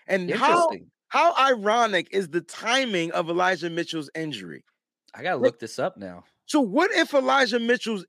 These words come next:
Speaker 1: injury isn't really, it went from,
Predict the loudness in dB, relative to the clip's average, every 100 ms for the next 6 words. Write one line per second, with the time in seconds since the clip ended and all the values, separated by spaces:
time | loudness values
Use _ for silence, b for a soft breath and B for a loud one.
0 | -10 -8 -8 -8 -8 -8 -10 -14 -20 _
1 | _ _ _ _ -4 -2 0 -2 -2 -10
2 | _ _ _ _ _ -16 -8 -2 0 0
3 | -2 -2 -4 -8 _ _ _ _ _ _
4 | _ _ _ _ _ _ _ _ _ _
5 | _ _ _ _ _ _ _ -2 2 4
6 | 4 4 4 4 2